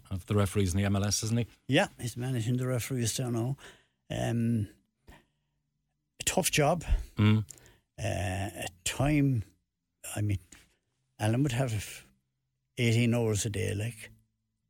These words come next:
Speaker 2: you know, I, I
Speaker 1: Some
Speaker 2: sp-,
Speaker 1: commitment, isn't
Speaker 2: I
Speaker 1: it?
Speaker 2: spent
Speaker 1: Time,
Speaker 2: six weeks with
Speaker 1: time
Speaker 2: him in
Speaker 1: commitment.
Speaker 2: Boston, and if I, if I had the discussion with him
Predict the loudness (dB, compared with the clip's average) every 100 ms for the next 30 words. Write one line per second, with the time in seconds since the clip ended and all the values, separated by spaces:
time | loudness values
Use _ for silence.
0 | _ _ _ _ _ -8 -4 -4 -2 0
1 | 4 4 4 4 4 2 2 4 4 4
2 | 6 6 6 4 2 0 0 -2 2 4
3 | 6 6 6 4 2 2 2 2 0 0
4 | 0 -2 -8 -16 -18 -6 -6 -2 -4 -2
5 | -4 -4 -2 0 0 0 0 0 2 2